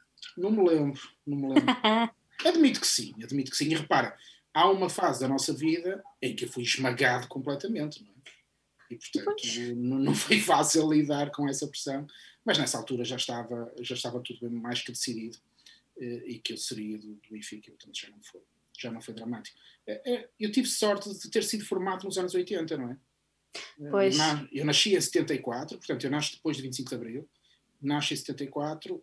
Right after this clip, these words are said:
Speaker 1: e, e curiosamente, por exemplo, dizem que eu fui à festa do título do Porto, de setenta e oito, quando o Porto tinha estado dezoito anos sem ser campeão, e que eu fiz uma grande festa, mas com quatro anos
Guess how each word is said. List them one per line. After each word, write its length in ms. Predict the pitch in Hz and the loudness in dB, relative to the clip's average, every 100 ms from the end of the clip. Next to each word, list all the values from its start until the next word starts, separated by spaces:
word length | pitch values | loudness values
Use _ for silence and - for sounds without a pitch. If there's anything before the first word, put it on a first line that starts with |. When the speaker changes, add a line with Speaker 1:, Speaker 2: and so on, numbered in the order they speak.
| _ _ _ | _ _ _
Speaker 1:
e, 160 | 330 320 | -14 -12
e 160 | 208 202 | -12 -4
curiosamente, 600 | - 233 214 208 220 220 | 0 2 4 4 2 0
por 100 | 226 | 2
exemplo, 280 | 180 135 - - | 4 4 2 -4
dizem 580 | 185 175 156 196 294 320 _ _ _ - | -2 2 4 4 4 -2 _ _ _ -12
que 80 | - | 4
eu 60 | 196 | 4
fui 200 | 190 233 | 4 4
à 100 | 202 | 4
festa 440 | 202 214 214 - | 2 0 0 0
do 140 | 208 202 | -2 -4
título 320 | - 208 190 | -6 -4 -2
do 140 | 165 | -2
Porto, 380 | - 135 135 - - _ _ _ _ - | -2 -4 -4 -8 -18 _ _ _ _ -6
de 80 | |
setenta 340 | - - 170 160 | -4 0 2 2
e 100 | 135 | 2
oito, 200 | 127 143 | 0 -2
quando 180 | 156 151 | -4 -4
o 80 | |
Porto 240 | 151 147 - | -2 -4 -4
tinha 180 | - 143 | -4 -2
estado 260 | - 139 | -2 -4
dezoito 280 | 123 135 131 | -2 -4 -2
anos 180 | 135 123 | -2 -2
sem 80 | 127 | -4
ser 120 | 131 | -4
campeão, 420 | 135 123 123 143 | -6 -6 -4 -4
e 80 | 240 | -4
que 80 | 254 | -4
eu 60 | |
fiz 200 | - 120 | -6 -4
uma 120 | 147 | -2
grande 220 | 151 160 156 | -2 -4 -4
festa, 300 | 147 139 - | -6 -6 -8
mas 100 | - | -8
com 120 | 131 | -4
quatro 380 | 127 143 160 147 | -2 -2 0 0
anos 340 | 156 180 - | 0 -2 -8